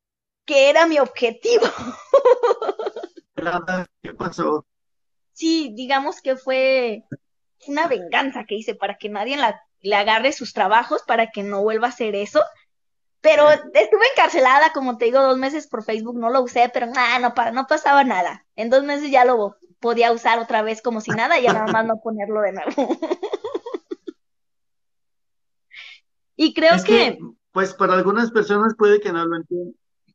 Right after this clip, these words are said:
Speaker 2: puede que no entiendan el hecho que hayas hecho eso, pero estás ayudándole a las personas que también se dedican a trabajar con gente como ella,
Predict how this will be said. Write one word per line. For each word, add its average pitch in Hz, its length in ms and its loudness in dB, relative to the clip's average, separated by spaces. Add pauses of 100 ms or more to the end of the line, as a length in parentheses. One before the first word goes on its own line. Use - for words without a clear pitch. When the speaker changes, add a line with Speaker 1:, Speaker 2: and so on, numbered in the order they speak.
Speaker 2:
puede 196 200 0
que 202 100 -2
no 180 120 0
entiendan 196 400 0
el 156 140 -2
hecho 165 220 -6
que 170 100 -6
hayas 165 220 -4
hecho 165 260 -6
eso, 175 320 -2
pero 147 420 -2 (300)
estás 190 420 -2
ayudándole 196 680 2
a 240 160 -4
las 165 160 -2
personas 175 440 -2
que 175 120 -4
también 160 320 -2
se 220 100 0
dedican 202 360 2
a 180 100 -6
trabajar 147 400 -4
con 185 160 -6
gente 165 260 -10
como 147 300 -8
ella, 185 300 -2